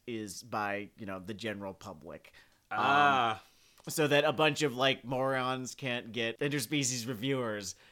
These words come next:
Speaker 1: you know, to win Anime of the Year, but it's not like they're being completely David Hume about it, although sometimes I wish they would be. <laughs>
Speaker 2: God. Princess Connect Redive.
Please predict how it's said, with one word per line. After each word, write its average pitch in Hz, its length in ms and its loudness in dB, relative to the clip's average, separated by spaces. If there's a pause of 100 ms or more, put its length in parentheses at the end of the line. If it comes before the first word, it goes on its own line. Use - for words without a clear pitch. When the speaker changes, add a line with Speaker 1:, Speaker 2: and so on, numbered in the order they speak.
(120)
Speaker 1:
you 135 100 -2
know, 127 120 4
to 139 120 -2
win 127 320 2 (380)
Anime 131 240 4
of 120 180 4
the 117 60 -4
Year, 117 320 2
but 117 140 2
it's 117 180 0
not 123 260 4
like 117 260 0
they're 120 140 -2
being 110 300 -2
completely 107 560 -10
David 107 340 -4
Hume 101 300 -8
about 92 300 -6
it, 92 180 -8 (240)
although 113 220 -2
sometimes 110 500 -4
I 104 80 -2
wish 104 240 -6
they 101 140 -8
would 92 260 -10
be. 113 240 -4
<laughs> - 40 -2 (3000)
Speaker 2:
God. 123 440 2 (1160)
Princess 143 280 -8
Connect 127 240 -4
Redive. 104 300 -4